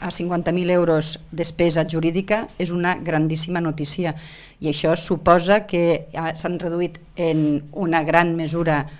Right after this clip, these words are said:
los contenciosos que hi ha pendents que venen del passat i, i que no se n'en generen de nous. Eh, per tant, eh, això no vol dir que haguéssim d'estar de la mà dels grans, mm, tenidors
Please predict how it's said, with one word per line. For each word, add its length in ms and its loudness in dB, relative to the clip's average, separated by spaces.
los 180 -4
contenciosos 580 -2
que 120 -4
hi 20 0
ha 80 0
pendents 560 0
que 100 -8
venen 300 0
del 120 0
passat 460 2
i, 400 4
i 100 -8
que 120 4
no 100 2
se 100 -2
n'en 180 2
generen 380 0
de 100 0
nous. 440 -4
Eh, 160 -2
per 200 -8
tant, 220 0
eh, 480 0
això 280 -2
no 120 0
vol 180 2
dir 240 -2
que 140 2
haguéssim 340 -2
d'estar 640 4
de 120 2
la 120 4
mà 360 2
dels 240 0
grans, 640 0
mm, 480 -4
tenidors 600 4